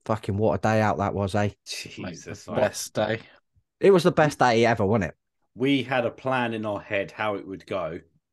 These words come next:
Speaker 3: and I think it went better than our plan.
Speaker 1: It even
Speaker 2: Yeah.
Speaker 1: sm-, like, we were saying this will be one for the history books, and it,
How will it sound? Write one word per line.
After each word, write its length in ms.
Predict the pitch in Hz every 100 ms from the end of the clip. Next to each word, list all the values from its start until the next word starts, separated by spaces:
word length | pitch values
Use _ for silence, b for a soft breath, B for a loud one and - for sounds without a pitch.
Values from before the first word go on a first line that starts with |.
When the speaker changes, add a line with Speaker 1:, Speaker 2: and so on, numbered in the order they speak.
| _ _ -
Speaker 3:
and 140 | 98 101
I 20 |
think 300 | - 117 -
it 100 | 92
went 320 | 101 92 -
better 260 | 110 - 95
than 160 | 95
our 140 | 95 90
plan. 380 | - 95 95 -
Speaker 1:
It 140 | 90 - _
even 280 | 113 117 110
Speaker 2:
Yeah. 160 | 107 98
Speaker 1:
sm-, 240 | 92 113 87 -
like, 380 | 101 101 - -
we 180 | - 156
were 140 | 190
saying 340 | 185 196 156 120
this 180 | 123 127
will 100 | 110
be 120 | 117
one 220 | 110 107
for 80 | 107
the 80 | 98
history 340 | 117 - 87
books, 320 | 87 - -
and 180 | 80 82
it, 200 | 87 -